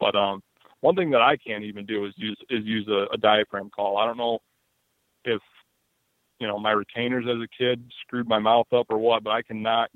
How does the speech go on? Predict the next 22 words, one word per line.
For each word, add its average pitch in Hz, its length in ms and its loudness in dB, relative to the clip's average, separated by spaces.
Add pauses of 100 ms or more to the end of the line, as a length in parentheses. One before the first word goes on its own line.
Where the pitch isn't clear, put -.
get 110 220 -4 (800)
one 117 140 -4
of 110 60 -8
those 104 200 -6
diaphragms 104 560 -2
in 107 140 -8
there 107 240 -4
and 104 220 -8 (360)
to 107 100 -20 (120)
sound 107 280 -2
right. 104 380 0
And 117 140 -14
plus, 113 280 2
I, 101 140 -2 (540)
I 113 80 2
don't 107 140 -2
like 104 160 -6
using 104 260 -10
them 101 140 -8
anyways. 101 400 -6 (480)
But, 104 240 -4
um, 101 280 -4